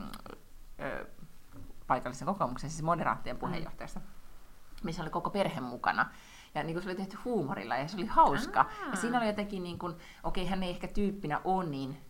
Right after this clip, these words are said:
Speaker 1: se on vähän kuin semmonen, niinku
Speaker 2: Onks se se Batra, joka on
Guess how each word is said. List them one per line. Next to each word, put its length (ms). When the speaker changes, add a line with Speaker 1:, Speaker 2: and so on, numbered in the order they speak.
Speaker 1:
se 140
on 60
vähän 200
kuin 100
semmonen, 300
niinku 260
Speaker 2:
Onks 180
se 80
se 120
Batra, 480
joka 220
on 240